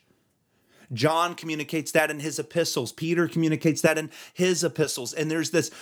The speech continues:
unified message that Christians are supposed to be loving to one another, especially if they belong to the same local assembly and local church.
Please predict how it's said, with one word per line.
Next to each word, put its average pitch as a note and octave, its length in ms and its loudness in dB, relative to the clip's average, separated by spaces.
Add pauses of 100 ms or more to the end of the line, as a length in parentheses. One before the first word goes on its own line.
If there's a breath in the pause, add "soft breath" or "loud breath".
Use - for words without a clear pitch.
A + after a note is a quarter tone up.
(120)
unified F3+ 960 4
message D3+ 680 2 (220 loud breath)
that E3 200 4
Christians E3+ 640 0
are D3 80 0
supposed D3 480 -2
to D#3 100 -2
be D3 240 0
loving D#3+ 520 2
to E3 260 -2
one D#3 220 2
another, D3+ 380 4
especially D3+ 960 0
if B2 100 -4
they C#3+ 140 2
belong C#3 360 2
to C#3 120 0
the C3 100 2
same D3 420 2
local C#3+ 380 4
assembly C3+ 760 2 (240 loud breath)
and C3+ 220 4
local C3 440 4 (140)
church. - 640 2